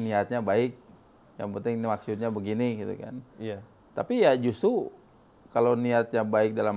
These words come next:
Speaker 1: hati, tapi kenyataannya misalkan bisa membuli orang,
Speaker 2: Iya.
Speaker 1: nah, itu bagaimana, kan?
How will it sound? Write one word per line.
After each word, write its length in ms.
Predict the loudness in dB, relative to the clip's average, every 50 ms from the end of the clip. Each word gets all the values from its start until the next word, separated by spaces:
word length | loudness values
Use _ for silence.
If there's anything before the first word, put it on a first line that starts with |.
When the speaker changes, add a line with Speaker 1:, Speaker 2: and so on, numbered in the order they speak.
| -2
Speaker 1:
hati, 480 | -2 -4 -4 -2 -2 -4 -4 -4 -8 -10 -8 -8
tapi 160 | -8 -6 -4
kenyataannya 560 | -4 -2 0 0 0 0 2 2 2 2 0 -2
misalkan 340 | -2 -4 -4 -4 -4 -2 -2
bisa 240 | -2 -4 -4 -4 -4
membuli 400 | -4 -4 -4 -2 -2 -2 0 2
orang, 400 | 2 2 4 4 4 2 2 -2 -10 -18 _ _ _ -18
Speaker 2:
Iya. 320 | -12 -8 -6 -6 -6 -6 -4
Speaker 1:
nah, 60 | -2
itu 80 | 0 2
bagaimana, 540 | 2 4 4 4 4 4 4 4 4 2 0
kan? 160 | 0 -4 -6